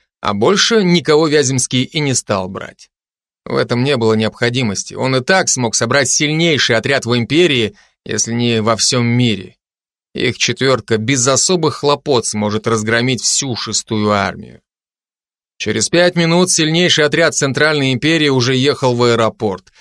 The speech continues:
а через семь часов они уже находились на территории Восточной империи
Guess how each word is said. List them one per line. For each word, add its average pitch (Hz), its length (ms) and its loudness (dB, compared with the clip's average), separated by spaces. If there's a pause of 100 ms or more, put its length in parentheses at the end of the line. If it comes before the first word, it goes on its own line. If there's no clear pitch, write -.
(140)
а 104 160 -4
через 113 360 0
семь 185 220 0
часов 196 380 2
они 151 180 0
уже 131 160 2
находились 131 540 0
на 131 100 0
территории 120 520 0
Восточной 113 760 0
империи 135 600 0